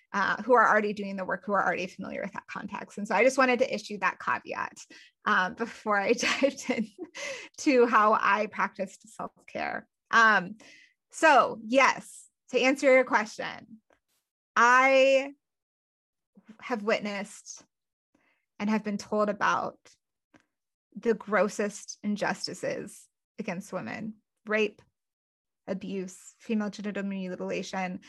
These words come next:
uh, women being beaten within an inch of their lives, injustice, uh, racism. And I think those stories are hard to hear. And I think it's, of course, it's hard to hear <laughs> because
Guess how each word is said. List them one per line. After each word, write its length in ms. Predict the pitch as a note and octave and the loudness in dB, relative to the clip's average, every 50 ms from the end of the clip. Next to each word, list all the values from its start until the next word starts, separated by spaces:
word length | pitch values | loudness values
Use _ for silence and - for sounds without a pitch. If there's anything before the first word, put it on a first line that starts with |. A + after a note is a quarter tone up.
| - - _ _ _ - | -20 -20 _ _ _ -4
uh, 160 | F#3 - - - | -2 -2 -2 0
women 420 | G#3 G#3 A3 A3 A3 A3 A3+ A3 | 0 2 2 2 2 2 0 0
being 380 | A3 G#3+ G#3 G3+ G3+ G3+ F3+ - _ _ _ _ _ | 0 -2 -4 -4 -4 -6 -6 -8 _ _ _ _ _
beaten 340 | - A3+ A3 - F#3 G#3+ G#3 | -6 -6 -4 -4 -2 -2 -2
within 280 | G#3+ G#3 G#3+ G#3+ G3+ F#3+ | -4 -4 -4 -4 -6 -6
an 80 | - | -6
inch 240 | - - G3+ G3 - | -6 -8 -8 -6 -6
of 100 | G3 - | -6 -6
their 140 | F#3+ G3 F#3 | -6 -4 -2
lives, 420 | F#3+ F#3 F3+ F#3+ F#3+ F#3 - - - | 0 0 0 0 -2 -4 -8 -12 -8
injustice, 960 | - G3+ G3 F#3+ G#3 F#3 G#3 G#3+ - - - - G3 F#3 G3 F#3 - - - _ _ - - _ _ _ - | -6 -6 -6 -2 -2 -2 -2 -2 -4 -10 -10 -8 -6 -6 -6 -8 -12 -18 -20 _ _ -20 -20 _ _ _ -8
uh, 180 | F3 - - - | -4 -4 -4 -4
racism. 1000 | - F#3+ F#3 G#3 G3+ G#3 G#3 - - G#3 F#3+ G3+ G3+ F#3+ F#3+ F#3 F#3+ F#3 G3 F#3 - _ _ _ _ _ _ _ _ _ _ _ _ _ _ _ _ _ _ _ _ _ _ _ _ _ _ _ _ - | -4 -6 -4 -2 -2 -2 -4 -6 -6 -6 -4 -4 -4 -4 -6 -6 -6 -8 -10 -10 -12 _ _ _ _ _ _ _ _ _ _ _ _ _ _ _ _ _ _ _ _ _ _ _ _ _ _ _ _ 0
And 120 | A#3+ A#3+ | 2 4
I 80 | A3+ A#3 | 4 6
think 180 | A#3 B3+ B3+ | 4 4 6
those 180 | C#4 B3+ B3 B3 | 6 4 4 2
stories 640 | - A#3 A#3 A3+ A3 G#3+ G#3+ A3 G#3+ G#3+ G#3+ - - _ _ _ _ _ _ _ _ _ _ | 0 0 2 4 4 4 4 4 2 0 -2 -10 -20 _ _ _ _ _ _ _ _ _ _
are 140 | G#3+ G#3+ G#3+ | -4 -4 -2
hard 340 | G3+ G3+ A#3+ A3+ A3+ A3 A3 | 0 2 4 4 4 2 0
to 100 | A3 G#3+ | -4 -8
hear. 680 | G#3+ - - A#3 A3 G#3 G3+ G#3 G#3 G#3+ A#3+ C4+ C4+ - - | -8 -8 -6 -4 -2 0 0 0 -2 -2 -2 -4 -6 -6 -4
And 80 | A3 | -2
I 100 | A3 G#3+ | -2 0
think 200 | G3+ G#3+ G#3+ G3 | 0 -2 -2 -4
it's, 260 | G#3+ G3 - - - _ _ _ - - - _ _ _ _ _ _ _ _ _ _ _ _ _ _ _ _ - | -4 -8 -10 -12 -20 _ _ _ -20 -20 -20 _ _ _ _ _ _ _ _ _ _ _ _ _ _ _ _ -10
of 100 | G#3+ - | -10 -6
course, 300 | - - G#3+ G#3+ A3+ A3+ | 0 2 2 2 2 0
it's 140 | A3 A3 - | -6 -8 -6
hard 220 | - A3 A#3 A3+ | -6 -6 -4 -6
to 60 | C4 | -6
hear 260 | B3+ - C#4+ D4 D4 B3 B3+ - - _ | -6 -2 0 0 0 0 -2 -6 -10 _
<laughs> 100 | _ - | _ -16
because 440 | G#3+ - - A3+ G3+ G3+ G3 - | -16 -12 -8 -8 -8 -8 -8 -12